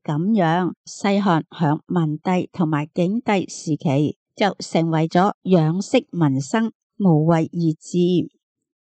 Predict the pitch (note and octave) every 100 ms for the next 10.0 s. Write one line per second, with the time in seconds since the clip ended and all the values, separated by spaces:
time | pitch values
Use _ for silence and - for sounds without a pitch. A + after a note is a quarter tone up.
0 | _ A3 G#3+ G#3+ A3 G#3+ - _ - C4
1 | C4 C4 C4+ B3+ - - D#3 D#3 E3 D#3
2 | _ - F#3+ F#3+ F#3 E3+ D#3+ - - A3
3 | A3+ F3 E3 - - _ _ - F#3 F3
4 | D#3+ - - A3 G#3+ A3 G#3 F3 - _
5 | - G3 - D3+ - - D#3 - - G#3
6 | F#3 D3+ - _ _ _ - - - F3
7 | E3+ D#3+ F3+ - F#3 E3+ - - F3+ -
8 | F#3 D3+ - - F#3+ F3 F#3+ - - G3
9 | F#3 F#3 G#3 G3+ C4 - B3 A#3+ - F3